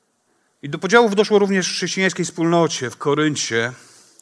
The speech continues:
do której apostoł Paweł napisał list, e, do którego od ubiegłej niedzieli sięgamy. Apostoł Paweł,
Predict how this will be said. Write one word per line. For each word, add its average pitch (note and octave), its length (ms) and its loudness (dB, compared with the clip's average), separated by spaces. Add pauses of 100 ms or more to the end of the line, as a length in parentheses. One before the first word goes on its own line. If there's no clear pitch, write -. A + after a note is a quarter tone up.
(560)
do B2+ 80 -4
której D3+ 240 4
apostoł D3+ 340 0
Paweł D#3+ 440 4
napisał C#3+ 520 2
list, E3+ 560 -4
e, C3 240 -2
do C3 120 -6
którego C#3+ 600 0 (280)
od C3+ 180 -10 (200)
ubiegłej C#3+ 520 -6
niedzieli C3 600 -4 (500)
sięgamy. C3 600 -4 (2250)
Apostoł D3 360 -4
Paweł, D#3+ 360 6